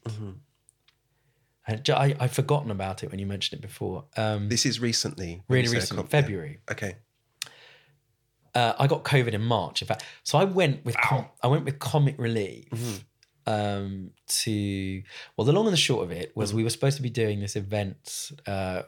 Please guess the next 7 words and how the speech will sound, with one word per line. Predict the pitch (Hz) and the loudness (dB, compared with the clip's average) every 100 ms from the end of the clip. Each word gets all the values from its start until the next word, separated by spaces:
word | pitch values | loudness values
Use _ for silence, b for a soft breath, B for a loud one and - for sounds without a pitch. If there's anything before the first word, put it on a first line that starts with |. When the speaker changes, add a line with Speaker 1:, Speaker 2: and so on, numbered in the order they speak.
| _ | _
Speaker 2:
for | - - - 107 98 95 98 | -18 -12 -2 0 2 0 -4
Sport | - - - 113 | -4 -6 -2 -2
Relief, | 98 87 95 98 | -2 -6 -8 -10
it | - | -12
was | 80 76 - | -10 -10 -10
actually, | - - - B B B - | -10 -10 -12 B B B -2
uh, | 110 101 98 | 0 2 -2